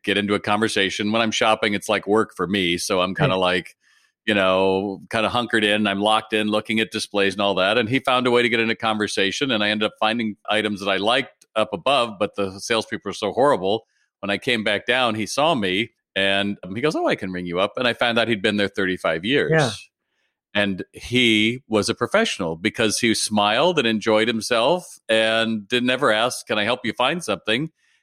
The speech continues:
Speaker 1: And I took a picture with him and I shared it on my Instagram feed because exactly, you wanna reward the person that's working for it. I think that's, that is key. And I think the same thing with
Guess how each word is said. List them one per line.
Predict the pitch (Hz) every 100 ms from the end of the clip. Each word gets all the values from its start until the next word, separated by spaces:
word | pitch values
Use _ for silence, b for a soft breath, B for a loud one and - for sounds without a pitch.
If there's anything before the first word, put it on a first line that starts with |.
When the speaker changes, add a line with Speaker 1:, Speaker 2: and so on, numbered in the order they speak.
| _
Speaker 1:
And | 113 120 123 117
I | 120
took | 120 143 127
a |
picture | 175 190 269
with | 131 -
him | 123 156 123
and | 131
I | 139
shared | 151 156 165
it |
on | 175
my | 180 202
Instagram | 254 202 165 120 110
feed | - 113 139
because | 156 156 175 175
exactly, | 190 175 196 226 170 123 110 107 b
you | - 165
wanna | 180 185
reward | 170 151 143 156 180 165
the |
person | 170 131 123 110 127 117 113 _ -
that's | 107 104
working | 113 131 - 90
for | 82 - 76 60
it. | 52 -
I | 90
think | 156 147
that's, | 139 143 - b b -
that | 165
is | 143 110
key. | - 190 180 110 98
And | 113
I | 123
think | 151 147
the | -
same | 190 175 180
thing | 156 127
with | 117